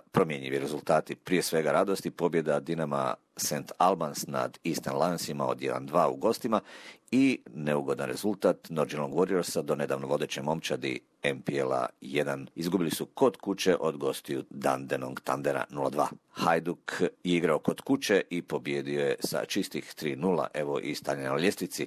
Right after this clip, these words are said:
Saint Albans Dinamo probio se na drugo mjesto N P L jedan, dok je Nordjylland Warriors pao na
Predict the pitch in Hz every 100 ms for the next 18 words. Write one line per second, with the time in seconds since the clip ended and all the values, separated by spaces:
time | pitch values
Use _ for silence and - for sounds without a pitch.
0 | - - 85 - 82 78 78 73 - 71
1 | 87 85 80 80 69 78 76 78 - 78
2 | 76 - - 101 92 71 69 69 - 76
3 | 67 - 69 69 - 69 69 71 85 87
4 | - 78 73 - 73 71 69 - 76 73
5 | 76 67 67 71 71 71 - 71 67 65